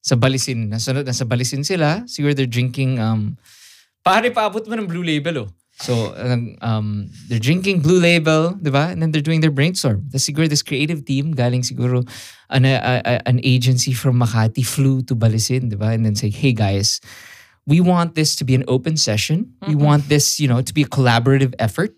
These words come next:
Speaker 1: because we want this clinic to provide everyone a sense of confidence and sense of security in terms of their health.
Speaker 2: Mm.
Speaker 1: So this is the first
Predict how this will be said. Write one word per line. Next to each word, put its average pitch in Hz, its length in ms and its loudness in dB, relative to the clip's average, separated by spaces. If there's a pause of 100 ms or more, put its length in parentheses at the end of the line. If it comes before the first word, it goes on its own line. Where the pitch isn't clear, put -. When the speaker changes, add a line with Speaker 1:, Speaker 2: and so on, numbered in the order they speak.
Speaker 1:
because 131 260 0
we 131 140 4
want 147 480 0
this 170 180 2
clinic - 640 -6 (480)
to 147 320 0
provide 139 880 0
everyone 117 800 -2
a 139 80 -8
sense 156 480 -2
of 104 320 -6
confidence 135 800 -6
and 120 160 -4
sense 135 400 -2
of 110 160 -6
security 127 880 -4 (320)
in 147 80 2
terms 143 240 2
of 123 80 0
their 117 160 0
health. - 480 -10
Speaker 2:
Mm. 160 80 -14 (240)
Speaker 1:
So - 160 -2
this 156 320 0
is 180 240 -2
the 123 80 0
first - 480 -6